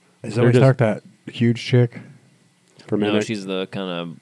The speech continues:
Speaker 3: blonde. Is she not really that tall, is she?
Speaker 2: She's the one that was with, uh, Trish Stratus when she was doing all the
Speaker 1: She's
Speaker 2: shit
Speaker 1: a
Speaker 2: with
Speaker 1: fucking bodybuilder, though, ain't she?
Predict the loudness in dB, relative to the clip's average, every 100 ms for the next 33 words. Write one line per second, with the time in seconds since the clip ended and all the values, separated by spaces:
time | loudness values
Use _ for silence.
0 | -14 -8 -6 -6 -8 -12 -14 -12 -10 -8
1 | -8 -10 -12 -10 -10 -10 -12 -16 -16 4
2 | 6 8 6 6 4 0 2 0 -2 _
3 | -4 0 2 0 0 0 0 0 2 2
4 | 0 -4 -6 -4 -4 -4 -2 -2 -2 0
5 | 2 4 4 4 4 4 4 2 2 0
6 | -2 -4 -4 -4